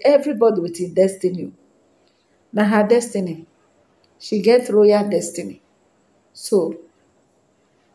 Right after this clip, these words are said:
make una no blame Queen Naomi. Na her own be that. Na so her God take create her. She be person wey be say anywhere she enter, things dey happen. Na the kind woman wey she be.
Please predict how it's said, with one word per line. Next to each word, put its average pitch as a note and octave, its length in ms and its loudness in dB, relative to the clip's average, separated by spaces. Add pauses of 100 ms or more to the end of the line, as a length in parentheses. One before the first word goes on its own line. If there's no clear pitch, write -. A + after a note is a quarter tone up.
(140)
make - 180 -4
una F3+ 160 0
no G3+ 160 0
blame F#3 300 -2
Queen - 220 -10
Naomi. D#3 420 -6 (1300)
Na E3+ 120 -6
her D#3 280 -8
own F#3+ 180 -2
be D3+ 120 -4
that. C#3+ 300 -6 (760)
Na F3 120 -8
so G#3+ 200 2
her F#3 240 -2
God F#3 180 0 (240)
take F3+ 200 2
create E3+ 260 -6
her. - 180 -12 (920)
She - 180 -2
be F#3+ 120 0
person A3+ 320 0
wey A3 100 2
be G3 100 0
say G3+ 220 0
anywhere G3+ 400 2
she - 260 -4
enter, F3 340 -6 (460)
things G3 300 -2
dey - 160 -4
happen. - 440 -8 (840)
Na E3+ 120 -4
the F3 120 0
kind A3 260 2
woman F3+ 280 0
wey E3+ 100 0
she A#2+ 260 -10
be. D3+ 240 -18